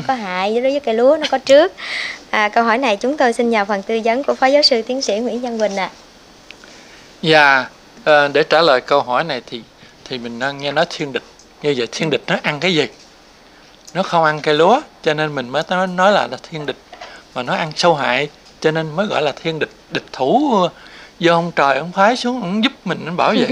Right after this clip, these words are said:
Speaker 2: cây lúa mà.
Speaker 1: <laughs>
Speaker 2: Cho nên nó không ăn cây lúa mà nó ăn những cái con khác, chủ yếu là sâu hại. Cho nên khi nào có sâu hại rồi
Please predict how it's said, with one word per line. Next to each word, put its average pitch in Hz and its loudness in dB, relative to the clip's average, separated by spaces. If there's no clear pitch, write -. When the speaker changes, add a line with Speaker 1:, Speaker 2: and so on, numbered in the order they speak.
Speaker 2:
cây 165 0
lúa 202 2
mà. 180 0
Speaker 1:
<laughs> - -18
Speaker 2:
Cho 143 -2
nên 143 -4
nó 160 -4
không 156 2
ăn 135 -2
cây 135 -4
lúa 147 0
mà 147 -4
nó 110 -8
ăn 139 -6
những - -12
cái 123 -8
con 123 -8
khác, 143 -4
chủ 123 -4
yếu 175 0
là 185 0
sâu 131 -4
hại. 110 -10
Cho 175 2
nên 175 -2
khi 180 -4
nào 135 -2
có 247 2
sâu 165 0
hại 127 -2
rồi 123 -2